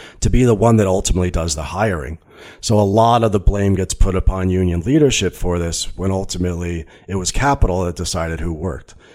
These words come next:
He does mention that black workers were used, were not hired individually, they were hired in groups,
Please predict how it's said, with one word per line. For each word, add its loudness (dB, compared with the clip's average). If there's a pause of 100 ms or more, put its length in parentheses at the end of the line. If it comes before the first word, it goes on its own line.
(120)
He 0
does 4
mention 4
that -2
black -2
workers 0
were 0
used, 0
were 0
not -2
hired 0
individually, -2
they -4
were -4
hired -4
in -6
groups, 0